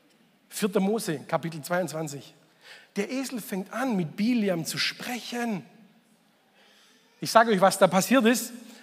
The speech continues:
Ein Esel spricht zu einem Esel, eigentlich. Okay? Weil Biliam hatte den Engel des Herrn nicht gesehen, der gesagt hat, „Stopp, nicht weiter, bis hierher und nicht weiter. Du gehst nicht weiter.“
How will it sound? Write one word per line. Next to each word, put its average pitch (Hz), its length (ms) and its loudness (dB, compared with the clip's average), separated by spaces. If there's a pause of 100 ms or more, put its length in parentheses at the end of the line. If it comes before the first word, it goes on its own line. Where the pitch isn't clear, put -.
Ein 196 200 6
Esel 302 460 4
spricht - 420 -2
zu 247 140 -2
einem 202 340 6
Esel, 190 360 -2 (500)
eigentlich. 165 540 4 (480)
Okay? 180 300 6 (1400)
Weil 214 160 12
Biliam 247 460 8
hatte 220 240 10
den 220 160 6
Engel 277 240 6
des 214 180 4
Herrn 196 200 8
nicht 330 260 6
gesehen, 214 320 4
der 208 100 10
gesagt 214 340 2
hat, 233 140 4
„Stopp, - 600 8 (400)
nicht 254 380 8
weiter, 285 280 8
bis 185 240 2
hierher 285 360 10
und 240 80 4
nicht 220 200 4
weiter. 349 340 4 (480)
Du 226 120 8
gehst 370 320 8
nicht 208 180 6
weiter.“ 170 360 6